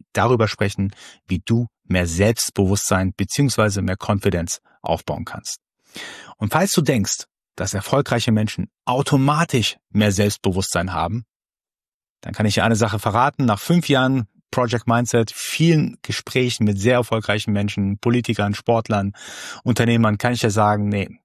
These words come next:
so, dem ist nicht so. Das Thema Selbstbewusstsein, auch nach vielen Jahren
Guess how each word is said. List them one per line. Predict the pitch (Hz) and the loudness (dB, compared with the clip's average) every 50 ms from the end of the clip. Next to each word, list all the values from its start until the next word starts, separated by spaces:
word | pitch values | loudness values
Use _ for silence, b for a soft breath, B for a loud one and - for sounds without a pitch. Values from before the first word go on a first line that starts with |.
| _ - | _ -10
so, | - - 98 95 92 - - - | -4 -4 -4 -4 -4 -6 -2 0
dem | 107 107 101 | 2 2 2
ist | 98 104 - - | 0 -2 -2 -2
nicht | 123 117 - | -2 -2 2
so. | - 120 113 113 - B B B B B B B B - | 2 4 2 2 0 B B B B B B B B -4
Das | - 104 - | -4 -4 -2
Thema | - 123 117 113 107 - - | 0 2 2 2 2 0 -2
Selbstbewusstsein, | 101 98 98 110 127 147 - - - 131 113 120 123 - - - - 117 110 110 107 101 - | -2 0 2 2 2 2 0 0 0 2 2 2 2 0 0 -2 0 2 2 2 0 -2 -2
auch | - 113 113 - - | -2 -2 -2 -2 -2
nach | 107 101 98 | -4 -4 -4
vielen | - - - 151 156 165 151 147 127 | -6 -8 -2 0 2 2 4 4 4
Jahren | 117 117 117 117 113 117 | 2 2 2 2 0 -2